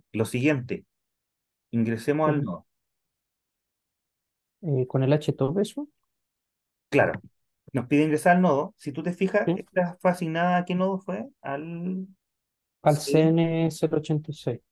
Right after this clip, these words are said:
Speaker 1: Ya. Ingresa S S H espacio.
Speaker 2: S S H.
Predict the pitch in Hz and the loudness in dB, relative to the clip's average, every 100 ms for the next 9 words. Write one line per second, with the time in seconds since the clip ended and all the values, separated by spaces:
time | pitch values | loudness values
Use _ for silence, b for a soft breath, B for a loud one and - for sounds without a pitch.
0 | _ 117 - _ _ _ _ _ _ _ | _ -4 -4 _ _ _ _ _ _ _
1 | _ _ _ - 139 151 - - 147 175 | _ _ _ 0 2 4 2 0 -2 -2
2 | - 147 143 139 - 220 185 - 175 226 | -4 -2 0 0 0 -4 -2 -4 -4 -6
3 | 240 _ _ _ _ _ _ _ _ _ | -10 _ _ _ _ _ _ _ _ _
4 | _ - 147 - 143 139 139 147 - 196 | _ -12 -10 -10 -8 -4 -4 -6 -6 -6